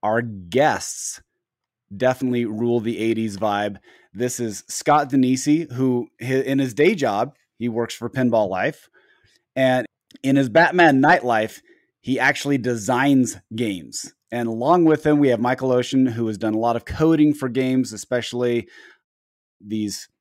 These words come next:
these homebrew type games and, uh, these other games that, uh, it's basically anything that's not Stern and Jersey Jack, like the, the high volume people. This is, this is our area here.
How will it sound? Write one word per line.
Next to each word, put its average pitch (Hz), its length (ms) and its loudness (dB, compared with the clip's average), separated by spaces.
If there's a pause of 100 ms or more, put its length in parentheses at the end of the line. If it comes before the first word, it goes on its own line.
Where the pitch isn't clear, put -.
(340)
these 98 200 -8
homebrew 147 400 2
type 139 280 2
games 131 400 0
and, 117 400 -4 (400)
uh, 107 200 0
these 107 280 -4
other 135 200 2
games 123 400 0
that, 113 340 -2
uh, 113 360 -2
it's - 320 -10 (720)
basically 156 600 2
anything 151 340 4
that's 127 160 0
not 131 260 0
Stern 135 640 0
and 117 460 -2
Jersey 127 340 -4
Jack, 120 360 0
like 113 200 -4
the, 104 380 -2 (340)
the 104 80 -4
high 143 260 2
volume 135 440 4
people. 131 520 0 (220)
This 127 360 -4
is, 139 220 -2 (340)
this 110 220 -8
is 139 80 -6
our 143 140 2
area 107 360 -4
here. 85 260 -16